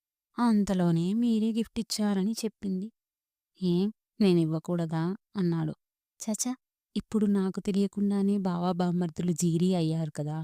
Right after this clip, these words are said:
మధ్యలో నేనెవరిని చెప్పడానికి? వాళ్ళతోనేనా నాతో కూడా సెల్ఫీ తీసుకుంటారా?" అని అడిగింది అమూల్య. సడన్గా అమర్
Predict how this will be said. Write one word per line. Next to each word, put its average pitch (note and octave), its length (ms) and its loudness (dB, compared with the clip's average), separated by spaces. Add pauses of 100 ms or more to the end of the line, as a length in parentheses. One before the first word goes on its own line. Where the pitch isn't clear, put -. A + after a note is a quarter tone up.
(680)
మధ్యలో A3 420 2
నేనెవరిని G3+ 560 2
చెప్పడానికి? F#3 720 -4 (560)
వాళ్ళతోనేనా G#3+ 760 0 (600)
నాతో A#3+ 260 0
కూడా A#3 220 -4
సెల్ఫీ A3 320 -6
తీసుకుంటారా?" G#3+ 640 -2 (280)
అని G3 180 0
అడిగింది F#3 360 0
అమూల్య. F3+ 340 2 (720)
సడన్గా A3+ 540 0 (260)
అమర్ G3 280 -2